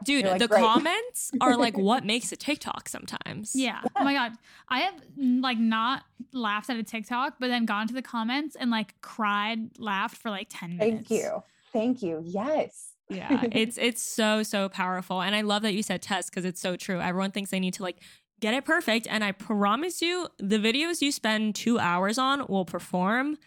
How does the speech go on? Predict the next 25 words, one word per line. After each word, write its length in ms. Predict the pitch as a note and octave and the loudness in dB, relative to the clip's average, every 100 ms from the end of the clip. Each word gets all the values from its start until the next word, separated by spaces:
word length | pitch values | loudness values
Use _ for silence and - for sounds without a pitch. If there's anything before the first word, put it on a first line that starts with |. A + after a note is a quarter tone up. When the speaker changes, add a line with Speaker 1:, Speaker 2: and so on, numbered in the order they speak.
| _ _ | _ _
Speaker 1:
worse 420 | F#3+ G3+ G#3+ C4 - | 2 4 4 0 0
than 180 | F#3+ F#3 | 2 4
the 100 | F3+ | 2
videos 440 | F3 G3 A#3 B3 A3 | 2 2 4 2 2
you 140 | F#3 | 0
throw 400 | F3 F3 F#3+ F#3+ | 0 -2 0 2
up. 320 | C#3 - - _ _ - | 0 -2 -8 _ _ -6
Speaker 3:
Every 180 | A3 A3+ | 0 2
Speaker 1:
I 40 | |
mean, 80 | G3 | 2
Speaker 3:
time. 60 | G3+ | 2
Speaker 1:
not 220 | G3+ - | -2 -2
throw 120 | C#4 | -4
up. 180 | - A#2 | 0 4
Speaker 2:
I 40 | |
was 140 | A3 G3 | 4 4
Speaker 1:
Just 100 | G#3+ | 4
Speaker 2:
just 160 | F#3 | 4
Speaker 1:
throw 120 | A#3+ C4 | 6 6
Speaker 2:
talking 140 | C4 | 8
about 200 | G#3 - | 4 2
Speaker 1:
up. 80 | F3 | 0
Speaker 2:
this 100 | A3 | 4
last 300 | E3+ E3+ - | 4 4 -2
week. 240 | - - | -8 -8